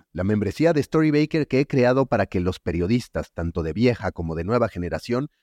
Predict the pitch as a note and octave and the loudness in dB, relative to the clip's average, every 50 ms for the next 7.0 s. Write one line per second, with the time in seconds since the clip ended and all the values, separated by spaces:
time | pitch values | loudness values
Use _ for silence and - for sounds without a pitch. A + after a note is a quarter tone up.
0 | _ _ _ - F#3+ G3 A3 G#3 G3 E3 D3+ - F3 F3+ F#3+ - G3 - D3+ C3+ | _ _ _ 2 2 4 4 4 2 2 2 2 0 0 0 0 -2 0 0 2
1 | D#3 E3+ F#3 - - F3+ D3 C3+ A#2+ B2 D#3+ F#3+ G3 E3 - _ _ _ - C3+ | 2 2 0 2 2 2 4 4 2 2 2 0 0 0 -4 _ _ _ 0 0
2 | A#2+ G#2+ G2+ - A2 G2+ - - C#3 C#3 C3+ C3 B2 A#2 - - _ _ _ _ | 0 0 0 -4 -8 -6 0 2 2 4 4 4 2 0 -2 -6 _ _ _ _
3 | _ _ - B2 A#2 A2+ G#2 G2+ F#2+ - - G2+ E2+ - A2 G2 E2+ D2+ C2 B1 | _ _ 2 2 4 4 2 0 0 -2 -6 -6 -4 0 0 0 0 0 -4 -8
4 | B1+ B1 _ _ _ _ _ _ _ _ _ _ - D3 C#3 G#3+ - - A#3+ G3+ | -12 -14 _ _ _ _ _ _ _ _ _ _ -6 0 0 2 4 4 4 4
5 | - - F3+ - - E3+ F3 E3+ E3+ E3+ - - C3 C#3 D#3 E3 E3 E3 E3 D#3+ | 4 2 0 2 2 2 2 4 2 0 0 0 0 2 2 2 2 2 2 2
6 | E3+ E3 D#3 C#3+ - C3+ A#2+ A#2 A2+ A2 G#2 C3+ C3 - - C#3 C3+ C3+ C#3 C3 | 2 2 2 2 0 0 0 0 0 0 0 -2 -2 -2 0 0 0 0 -2 -6